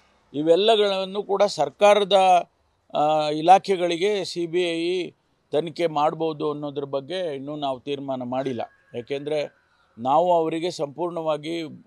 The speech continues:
ಆ, ಕೊಡಬೇಕಾಗುತ್ತೆ, ಅವ್ರು ಪತ್ರ ಬರಿಬೇಕಾಗುತ್ತೆ. ಪತ್ರ ಬರೆದ ಮೇಲೆ ಸರ್ಕಾರ ಒಂದು ತೀರ್ಮಾನ ತಗೋಬೇಕಾಗುತ್ತೆ. ಅದರಿಂದ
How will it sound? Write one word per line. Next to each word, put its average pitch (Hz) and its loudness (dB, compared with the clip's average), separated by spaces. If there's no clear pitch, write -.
ಆ, 123 -10
ಕೊಡಬೇಕಾಗುತ್ತೆ, 139 0
ಅವ್ರು 135 -4
ಪತ್ರ 180 0
ಬರಿಬೇಕಾಗುತ್ತೆ. 127 -4
ಪತ್ರ 147 2
ಬರೆದ 165 2
ಮೇಲೆ 165 0
ಸರ್ಕಾರ 156 2
ಒಂದು 160 -4
ತೀರ್ಮಾನ 151 -8
ತಗೋಬೇಕಾಗುತ್ತೆ. 131 -8
ಅದರಿಂದ 160 -2